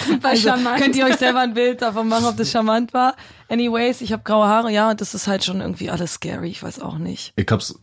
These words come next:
Speaker 3: auch ähnlich gesehen wie du, so alle Anfang zwanzig, Mitte zwanzig war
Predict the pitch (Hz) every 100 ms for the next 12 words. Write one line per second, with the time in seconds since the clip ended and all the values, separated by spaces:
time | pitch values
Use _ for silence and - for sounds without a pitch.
0 | - 101 - 107 113 113 92 95 87 82
1 | 107 120 87 82 90 87 - 87 98 95
2 | - 85 85 85 82 82 92 - 82 80
3 | 76